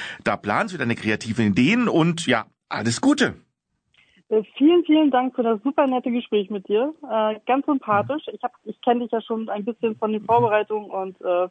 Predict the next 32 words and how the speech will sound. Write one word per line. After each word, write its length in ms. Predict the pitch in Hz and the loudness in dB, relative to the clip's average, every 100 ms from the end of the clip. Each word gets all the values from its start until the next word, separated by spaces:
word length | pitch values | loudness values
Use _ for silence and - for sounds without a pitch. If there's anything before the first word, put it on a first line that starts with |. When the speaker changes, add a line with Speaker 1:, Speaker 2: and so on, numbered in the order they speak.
| - | 0
Speaker 2:
vielen, 200 | 285 285 | 2 2
vielen 240 | 254 247 | 0 -2
Dank, 260 | 202 208 226 _ _ - - _ _ - | 2 0 -2 _ _ -20 -20 _ _ -2
äh, 60 | 208 | 4
auch 440 | 202 - 196 202 | 4 4 0 -2
für 120 | - | 0
die 80 | 214 | 2
Möglichkeit, 640 | 208 220 247 220 220 214 208 | 2 2 -2 -6 -2 -2 -2
meinen 340 | 185 185 185 | -6 -4 -8
Kartenshop 500 | - 202 220 - 208 | -4 -4 -4 -8 -10
hier 160 | - 208 | -6 -8
vorzustellen 720 | - 202 - - 196 196 196 | -4 -6 -6 -8 -6 -6 -6
und 300 | 185 180 175 _ _ _ | -8 -8 -10 _ _ _
auch 160 | 175 - | -6 -6
ich 220 | 196 - | -10 -4
wünsche 240 | 208 202 | -4 -2
dir 220 | 196 208 - | 0 0 0
alles 300 | 240 269 294 - | 0 2 0 2
Liebe, 340 | 254 285 339 | 4 6 6
mach 200 | 311 233 220 | 2 0 2
weiter 320 | 214 226 226 | 2 2 -2
so, 100 | 240 | -2
du 100 | 214 | -4
bist 160 | 208 _ _ _ | -6 _ _ _
echt 240 | - - _ | -6 -6 _
richtig 360 | 196 233 - 214 | -8 -8 -6 -4
engagiert, 500 | 180 180 180 175 226 | -2 0 0 0 -2
Speaker 1:
Mhm. 120 | - | -6
Speaker 2:
finde 160 | 190 180 | -10 -8
ich 120 | - | -6
ganz 220 | 180 180 | -6 -6
klasse. 420 | _ 190 185 202 | _ -4 -2 -6